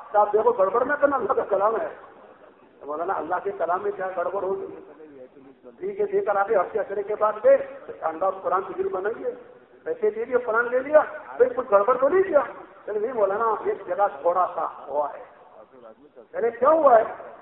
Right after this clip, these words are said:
چلے کہ میں نے قرآن میں دیکھا کہ اس میں یہ کیا آیا ہے کہ "وَعَصَىٰ آدَمُ رَبَّهُ فَغَوَىٰ۔" ایک آیت ہے قرآن میں۔ "وَعَصَىٰ آدَمُ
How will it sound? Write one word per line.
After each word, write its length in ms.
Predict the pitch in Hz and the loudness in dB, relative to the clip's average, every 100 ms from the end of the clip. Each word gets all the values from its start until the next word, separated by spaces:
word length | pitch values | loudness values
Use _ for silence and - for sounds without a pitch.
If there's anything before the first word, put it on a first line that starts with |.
| - - - | -20 -18 -6
چلے 120 | 226 | 0
کہ 100 | 240 | 2
میں 200 | 202 202 | 2 0
نے 80 | 220 208 | -2 -4
قرآن 300 | 185 196 202 | -4 -4 0
میں 160 | 202 | 2
دیکھا 420 | 190 180 - 175 220 | 2 -4 -10 -12 -10
کہ 320 | 214 214 214 | -6 -4 -2
اس 220 | 208 185 180 | -4 -6 -6
میں 200 | 190 240 - - - - - | -6 -6 -10 -20 -20 -20 -18
یہ 60 | 180 | -16
کیا 160 | - 185 | -8 -4
آیا 260 | 196 226 214 | 0 2 2
ہے 160 | 254 262 - - - - | 0 -6 -14 -20 -20 -8
کہ 100 | 190 | -4
"وَعَصَىٰ 600 | 180 175 175 180 208 208 | 0 2 0 2 2 4
آدَمُ 600 | 165 180 196 196 190 196 | 4 4 4 2 0 0
رَبَّهُ 640 | 180 185 - 180 180 185 180 | 2 0 2 2 2 -2 0
فَغَوَىٰ۔" 680 | 170 165 147 165 160 - - | 0 2 6 6 6 0 -12
ایک 100 | - | -6
آیت 280 | 151 180 165 | 0 0 0
ہے 40 | 180 135 | -6 -6
قرآن 160 | 147 | -8
میں۔ 140 | 131 - - - _ _ _ _ _ _ _ _ _ _ _ _ - | -8 -16 -20 -20 _ _ _ _ _ _ _ _ _ _ _ _ -6
"وَعَصَىٰ 400 | 139 160 190 190 | -4 -2 2 4
آدَمُ 480 | 175 196 196 196 262 | 6 4 4 2 0